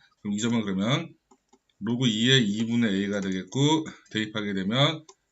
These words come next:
이 분의 A 이렇게 볼 수 있겠습니다. 그러면 이제 우리가 에이씨의 기울기를 먼저 구하게 되면 A씨라고 하는 것은 이제 영, 일 되기 때문에 로그, 어, 리미트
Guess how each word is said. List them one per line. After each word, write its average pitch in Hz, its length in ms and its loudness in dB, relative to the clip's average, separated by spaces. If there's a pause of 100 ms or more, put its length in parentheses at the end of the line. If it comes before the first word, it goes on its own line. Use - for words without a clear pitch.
이 101 200 -4
분의 104 240 -4
A 95 140 -2
이렇게 90 220 -8
볼 82 120 -12
수 85 100 -14
있겠습니다. 85 720 -6 (1300)
그러면 135 220 4
이제 123 180 4
우리가 123 560 2 (340)
에이씨의 156 460 6
기울기를 127 240 4
먼저 110 220 2
구하게 104 260 -2
되면 101 400 -2 (320)
A씨라고 110 460 -4
하는 104 100 -6
것은 107 160 -4
이제 101 140 -2
영, 107 200 0 (360)
일 147 160 0
되기 107 240 -4
때문에 135 560 2 (800)
로그, 123 560 2
어, - 680 -16
리미트 151 880 0